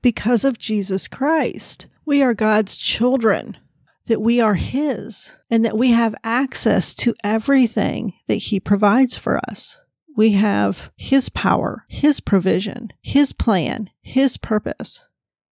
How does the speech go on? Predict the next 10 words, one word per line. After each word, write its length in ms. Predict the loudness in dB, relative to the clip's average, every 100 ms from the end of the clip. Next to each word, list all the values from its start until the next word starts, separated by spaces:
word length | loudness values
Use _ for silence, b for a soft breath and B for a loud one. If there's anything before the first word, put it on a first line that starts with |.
| _
And 160 | 0 2
when 160 | 2
we 160 | 4 2
walk 380 | 4 2 2 2
in 100 | 2
his 320 | 2 0 0
power 380 | 2 2 4 2
and 100 | 2
his 220 | 2 2
strength, 680 | 0 -2 -2 -4 -10 -18